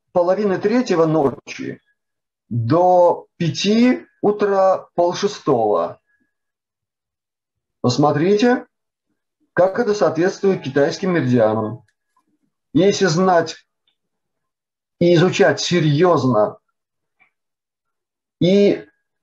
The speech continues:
китайские вот эти премудрости взаимодействия меридиана печени и меридиана лёгких, допустим, и если знать физиологию человеческого организма,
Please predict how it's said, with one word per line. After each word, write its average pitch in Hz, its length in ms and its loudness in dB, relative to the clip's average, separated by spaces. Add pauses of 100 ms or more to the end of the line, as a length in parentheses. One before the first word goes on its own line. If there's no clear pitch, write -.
китайские 147 1400 2
вот 123 180 -4
эти 135 180 -2
премудрости 151 1160 -2 (1000)
взаимодействия 151 1120 0 (380)
меридиана 165 540 2
печени 165 640 -2
и 180 140 -2
меридиана 165 480 0
лёгких, - 680 -4
допустим, 131 600 -4 (960)
и 180 60 0
если 208 400 2
знать 175 720 0 (1600)
физиологию 175 1120 0
человеческого 151 640 -2
организма, 131 720 -2